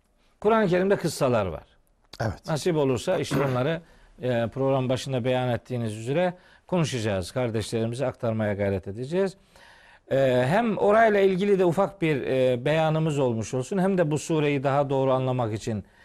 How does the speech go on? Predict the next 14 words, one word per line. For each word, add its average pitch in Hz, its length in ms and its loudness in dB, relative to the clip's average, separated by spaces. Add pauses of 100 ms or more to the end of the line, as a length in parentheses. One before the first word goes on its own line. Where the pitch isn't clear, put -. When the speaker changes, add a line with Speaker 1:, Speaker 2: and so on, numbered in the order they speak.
(260)
Speaker 1:
bir 135 300 0
ön 131 400 0
bilgimiz 120 580 -2 (240)
oluşsun. 202 580 -2 (380)
Kur'an-ı 240 340 2
Kerim'de 202 360 2
kıssalar 139 760 0 (1120)
hayatın 196 540 4
içinden 190 680 0
seçilen 190 600 0
kesitlerdir. 120 960 -2 (720)
Bu 190 200 -2
ne 262 100 2
kadarıdır? 160 640 2